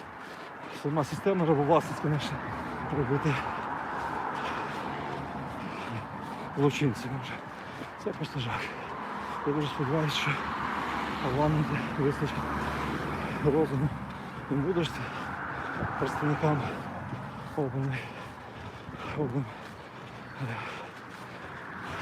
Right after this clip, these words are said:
громадянами, які є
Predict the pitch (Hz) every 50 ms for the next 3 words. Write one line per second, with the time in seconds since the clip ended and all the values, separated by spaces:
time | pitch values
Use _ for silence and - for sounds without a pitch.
0 | - - - - - - - - - - - - - - - - 135 135 135 139
1 | 139 131 151 139 135 139 131 135 135 - - - 123 - - 135 - - - -
2 | - - - - - - - - - - 131 123 135